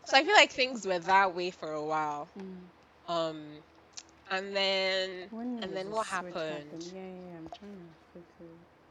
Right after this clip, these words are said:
Speaker 1: I think things were just like that. Things seemed like they were going fine. 'Cause
Speaker 2: Mm-hmm.
Speaker 1: the boy even turned one.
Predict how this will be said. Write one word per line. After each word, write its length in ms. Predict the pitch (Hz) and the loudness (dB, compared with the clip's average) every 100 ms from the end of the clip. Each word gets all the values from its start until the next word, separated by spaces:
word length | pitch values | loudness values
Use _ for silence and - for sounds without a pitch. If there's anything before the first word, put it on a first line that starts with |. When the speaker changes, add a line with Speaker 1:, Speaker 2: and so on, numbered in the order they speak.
| - - - - - 285 | -20 -20 -20 -20 -14 -4
Speaker 1:
I 60 | |
think 160 | 359 466 | 0 2
things 180 | 440 359 | 2 2
were 80 | 285 | 2
just 220 | 277 - | 2 4
like 160 | 214 | 4
that. 220 | 226 226 - | 6 6 4
Things 240 | 277 277 | -4 -6
seemed 220 | - 240 | -6 -2
like 160 | 202 190 | 0 0
they 60 | 185 | -2
were 100 | 185 | -2
going 300 | 196 202 208 | 0 0 -2
fine. 680 | - 196 175 170 170 170 170 - 180 | -4 0 0 2 0 0 -4 -10 0
'Cause 280 | 262 269 226 | 2 4 2
Speaker 2:
Mm-hmm. 0 | |
Speaker 1:
the 120 | 247 | 0
boy 180 | 262 415 | 6 10
even 260 | 392 254 254 | 10 8 0
turned 360 | 233 240 226 196 | 0 2 2 0
one. 760 | 170 180 180 170 160 151 156 | 0 6 6 6 2 -2 -10